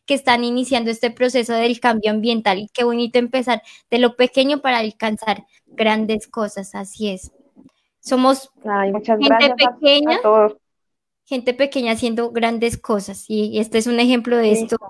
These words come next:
Speaker 1: de estos espacios que estamos realizando. Bueno, Carol, muchísimas gracias, de verdad, yo quedé fascinada, yo siempre he dicho que soy admiradora de Carol de, y no la conozco, o sea,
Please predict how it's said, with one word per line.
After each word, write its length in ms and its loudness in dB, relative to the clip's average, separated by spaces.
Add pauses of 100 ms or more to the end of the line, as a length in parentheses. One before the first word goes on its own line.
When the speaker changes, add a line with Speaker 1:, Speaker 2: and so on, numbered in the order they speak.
(180)
Speaker 1:
de 200 2
estos 280 0
espacios 560 0
que 100 -8
estamos 480 -6 (300)
realizando. 680 -4 (420)
Bueno, 360 2
Carol, 400 2
muchísimas 680 -6
gracias, 420 0
de 120 2
verdad, 340 2
yo 160 0
quedé 400 0 (140)
fascinada, 560 0
yo 120 2
siempre 320 -2
he 40 2
dicho 340 -4
que 340 0
soy 240 4
admiradora 680 6
de 160 4
Carol 440 0
de, 200 4
y 100 0
no 140 4
la 180 6
conozco, 540 -2
o 80 -2
sea, 320 0